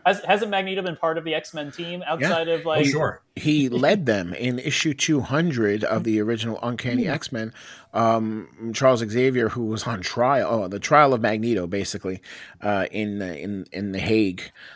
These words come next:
Speaker 2: uh, in Europe, uh, Charles Xavier has a heart attack and is taken into space by his lover, Lilandra,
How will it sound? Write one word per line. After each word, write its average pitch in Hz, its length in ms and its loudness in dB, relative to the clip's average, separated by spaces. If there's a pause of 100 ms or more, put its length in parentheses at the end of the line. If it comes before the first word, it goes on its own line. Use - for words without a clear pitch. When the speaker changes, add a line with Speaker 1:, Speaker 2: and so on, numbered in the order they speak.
(180)
Speaker 2:
uh, 98 100 -8
in 101 120 -4
Europe, 123 460 0
uh, 117 200 0 (1200)
Charles 131 320 4
Xavier 131 300 2
has 117 140 0
a 104 40 -6
heart 139 180 2
attack 104 480 -8
and 110 220 -4
is 104 100 -4
taken 127 300 0
into 113 220 -4
space 123 480 0
by 110 380 0
his 107 380 -4
lover, 107 400 2
Lilandra, 110 680 0